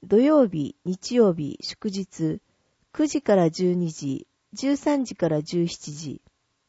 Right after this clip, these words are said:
市のホームページに相談窓口のご案内を開設しており、市や県が開設する各種相談窓口を紹介しています。相談の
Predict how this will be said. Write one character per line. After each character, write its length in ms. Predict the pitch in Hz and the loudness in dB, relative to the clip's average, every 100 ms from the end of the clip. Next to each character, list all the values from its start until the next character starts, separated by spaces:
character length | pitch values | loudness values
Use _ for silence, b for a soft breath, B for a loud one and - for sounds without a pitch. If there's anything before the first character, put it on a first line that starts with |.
| _ _ _ _ _ _ _ | _ _ _ _ _ _ _
市 220 | - - 311 | -12 -6 0
の 160 | 247 | 0
ホ 200 | 233 269 | 4 6
ー 40 | 269 | 6
ム 160 | 277 | 2
ペ 220 | - 262 | 4 4
ー 40 | 208 | 4
ジ 140 | 175 | 0
に 220 | 151 127 | -6 -6
相 280 | - 262 277 | -4 2 4
談 260 | 285 294 277 | 4 0 0
窓 240 | 269 269 | -2 -2
口 220 | 247 - | -4 -4
の 140 | 160 151 | -4 0
ご 200 | 165 190 | 2 2
案 200 | 202 196 | 2 0
内 220 | 190 180 | 2 2
を 80 | 175 | 0
開 240 | 202 190 | 0 0
設 260 | - 185 180 | -2 -8 -8
し 100 | - | -4
て 140 | 170 | 0
お 140 | 165 147 | 2 0
り、 200 | 139 - _ _ _ | -4 -8 _ _ _
市 220 | - - 294 | -12 0 4
や 180 | 233 | 4
県 340 | 170 277 269 233 | 2 0 0 0
が 120 | 160 | -4
開 240 | - 220 220 | 2 2 2
設 260 | 208 - | -2 -4
す 120 | - | -6
る 220 | 165 160 - _ _ | -4 -4 -8 _ _
各 280 | 277 294 - | 0 0 -4
種 160 | 180 | -6
相 260 | 185 240 233 | 2 4 4
談 220 | 240 226 | 4 2
窓 220 | 220 214 | 2 2
口 240 | 214 190 156 | 0 -2 -2
を 80 | 156 | 0
紹 260 | 190 175 | 2 2
介 240 | - 160 165 | 2 0 0
し 80 | |
て 100 | - | -2
い 120 | 147 139 | -2 -2
ま 180 | 120 | -4
す。 220 | 143 - _ _ _ _ _ _ _ _ _ _ _ _ | -6 -14 _ _ _ _ _ _ _ _ _ _ _ _
相 360 | - 277 277 269 | -2 4 6 6
談 320 | 262 240 226 | 4 4 2
の 300 | 220 202 | 2 2